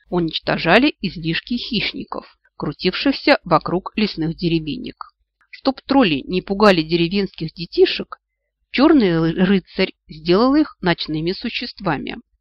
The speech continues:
Ну а чтоб милые детишки не издевались над спящими страшилищами, рыцарь передал троллям малую толику магии, и их шкуры приобрели способность каменеть на солнце.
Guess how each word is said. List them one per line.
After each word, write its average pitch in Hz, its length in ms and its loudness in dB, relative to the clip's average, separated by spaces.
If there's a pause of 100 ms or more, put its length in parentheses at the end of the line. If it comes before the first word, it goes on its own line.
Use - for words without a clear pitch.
(200)
Ну 190 120 4
а 196 60 6
чтоб - 340 -2
милые 208 360 2
детишки - 680 -4
не 175 260 -2
издевались 185 600 0
над 170 220 0
спящими 156 500 0
страшилищами, - 1000 -2 (500)
рыцарь - 480 2 (180)
передал 170 500 2
троллям 269 420 4 (140)
малую 170 560 0
толику 175 400 -4
магии, 175 680 -2 (260)
и 170 140 2
их 165 100 -4
шкуры 302 500 2 (160)
приобрели 151 540 2
способность 285 760 0
каменеть 156 540 -4
на 226 120 0
солнце. - 580 -12